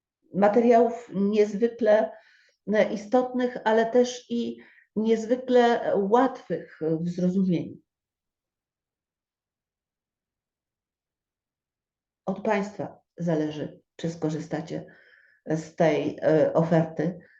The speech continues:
i czy zechcecie zajrzeć pod podszewkę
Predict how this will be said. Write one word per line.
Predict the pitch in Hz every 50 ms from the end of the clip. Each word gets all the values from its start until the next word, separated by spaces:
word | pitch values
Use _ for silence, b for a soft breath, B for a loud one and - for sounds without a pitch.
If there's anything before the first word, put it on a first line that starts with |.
| B B B -
i | 208 202 202
czy | - - 202 180 - - - - -
zechcecie | 185 180 196 208 202 - - 190 190 - - 170 170 165 - -
zajrzeć | 165 160 160 151 147 147 151 147 147 143 - - - - - b b b b b b b _ _ -
pod | - 202 202 - - - - _ _ - - -
podszewkę | - 196 190 - - 156 131 - - - 139 135 - -